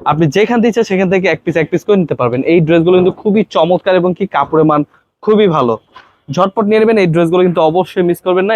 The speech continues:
এগুলো কিন্তু রং কস হান্ড্রেড পার্সেন্ট গ্যারান্টি। সরাসরি পাইকারি মার্কেট থেকে নিয়ে যারা যারা বিজনেস করতে চাচ্ছেন এই ড্রেসগুলো নিয়ে নেবেন।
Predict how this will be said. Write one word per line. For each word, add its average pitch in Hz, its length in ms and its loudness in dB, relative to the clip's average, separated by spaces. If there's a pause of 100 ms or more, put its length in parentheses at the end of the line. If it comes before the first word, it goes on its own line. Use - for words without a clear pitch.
এগুলো 160 220 0
কিন্তু 165 200 0 (520)
রং 156 240 2 (140)
কস 175 220 0 (100)
হান্ড্রেড 170 320 -2
পার্সেন্ট 160 300 -2
গ্যারান্টি। 151 300 -2
সরাসরি 175 460 0
পাইকারি 156 380 -2
মার্কেট 151 400 0
থেকে 147 160 2
নিয়ে 156 200 2 (380)
যারা 139 280 0
যারা 165 140 2
বিজনেস 170 420 0
করতে 165 220 -2
চাচ্ছেন 151 280 0
এই 156 160 2
ড্রেসগুলো 151 340 2
নিয়ে 170 160 2
নেবেন। 190 160 0